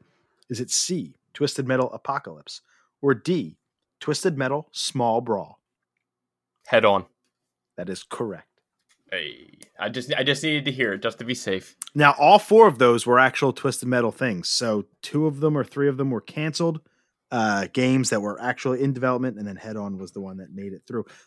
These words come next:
Speaker 1: And Head On was actually remastered for the P S two. It was called, like, Head On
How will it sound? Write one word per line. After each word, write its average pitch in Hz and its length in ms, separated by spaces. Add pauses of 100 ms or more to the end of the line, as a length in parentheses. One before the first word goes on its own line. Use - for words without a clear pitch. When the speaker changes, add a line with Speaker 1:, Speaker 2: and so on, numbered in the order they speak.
(140)
Speaker 1:
And 127 140
Head 170 200
On 160 220
was 117 140
actually 127 520
remastered 117 720
for - 80
the 101 100
P 131 260
S 113 140
two. 156 260
It 95 40
was 87 120
called, 117 220
like, 104 160 (340)
Head 147 200
On 135 440